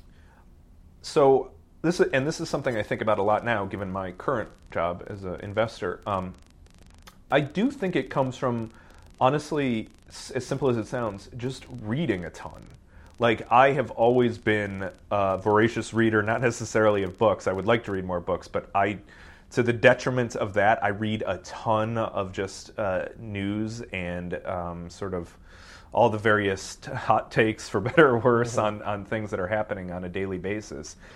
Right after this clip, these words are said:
Speaker 1: And I feel like if I have a, a good,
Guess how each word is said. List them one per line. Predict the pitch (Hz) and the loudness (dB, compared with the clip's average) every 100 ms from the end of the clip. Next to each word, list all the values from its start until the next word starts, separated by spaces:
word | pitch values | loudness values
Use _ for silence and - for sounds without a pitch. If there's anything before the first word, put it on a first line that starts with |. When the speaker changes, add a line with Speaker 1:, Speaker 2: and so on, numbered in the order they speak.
| - - | -18 -6
Speaker 1:
And | 104 | -6
I | |
feel | - 143 143 | -4 0 2
like | 139 113 107 - - | 4 4 0 -10 -8
if | 110 - | -8 -2
I | 113 101 | 0 0
have | 110 110 104 101 | 2 2 2 -2
a, | 104 98 92 95 - - | -4 -2 -2 -6 -10 -10
a | 101 | -8
good, | 107 104 104 101 107 | -8 -4 -2 -2 -4